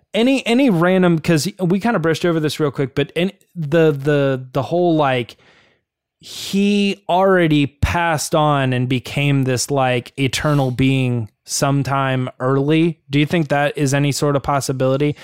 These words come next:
They threw him over the thing, but his body didn't crush. They got, the Death Star blew up, but his body stayed intact. Like, he had already done this thing to himself to ensure his, uh,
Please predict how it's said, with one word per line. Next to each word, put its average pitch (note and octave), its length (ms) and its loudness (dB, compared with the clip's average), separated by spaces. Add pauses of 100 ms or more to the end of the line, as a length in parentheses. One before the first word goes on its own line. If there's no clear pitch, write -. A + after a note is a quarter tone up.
(160)
They C#3 100 2
threw A3+ 260 2
him G#3 100 4
over F#3 220 4
the D3+ 100 2
thing, D3 480 0 (420)
but D#3+ 200 0
his D3+ 240 0
body D#3+ 320 2
didn't C3+ 260 0
crush. - 540 -6 (340)
They D3+ 160 2
got, F3+ 300 -2 (280)
the D#3+ 300 0
Death F#3+ 300 0
Star F#3 300 0
blew D#3 380 2
up, F3 380 0 (240)
but D#3 280 -2
his C#3+ 260 0
body D#3+ 400 0
stayed C#3+ 380 0
intact. A2+ 640 -6 (180)
Like, C3+ 260 0
he G#3 220 0
had G3+ 80 4
already F#3 320 4
done D3 540 2
this C#3 260 0
thing C#3+ 300 0
to C#3 180 0
himself C3 640 -2 (220)
to D3 160 0
ensure D3+ 600 2
his, B2+ 540 0 (1500)
uh, B2 540 2